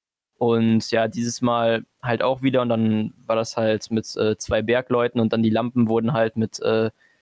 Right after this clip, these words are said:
ja, wurden dann halt mit Pyrotechnik dargestellt und das ist generell, also ist meine persönliche Lieblingschoreo von Schalke aus den letzten Jahren, das sah echt ziemlich geil aus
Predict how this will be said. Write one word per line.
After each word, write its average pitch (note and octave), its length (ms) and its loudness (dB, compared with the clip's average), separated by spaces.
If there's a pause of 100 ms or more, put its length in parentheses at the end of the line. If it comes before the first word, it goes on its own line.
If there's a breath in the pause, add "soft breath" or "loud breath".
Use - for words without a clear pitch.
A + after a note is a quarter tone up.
(400)
ja, A2+ 260 -2
wurden A2+ 160 2
dann A2+ 120 2
halt A#2 120 0
mit A2 120 0
Pyrotechnik B2+ 840 -2
dargestellt B2 800 0
und A2+ 60 2
das A2 200 -4
ist - 160 -10
generell, A#2 600 0 (440)
also A#2+ 220 0
ist B2 160 -2 (180)
meine C#3+ 220 -2
persönliche C3+ 400 0
Lieblingschoreo C#3+ 600 0
von C#3 140 -4
Schalke C#3 300 -2
aus C3 120 -6
den C3 80 2
letzten C3 240 -2
Jahren, B2+ 380 2
das A#2 160 -6
sah G#2+ 120 0
echt - 240 -2
ziemlich B2 240 0
geil C3 240 2
aus C#3 380 -2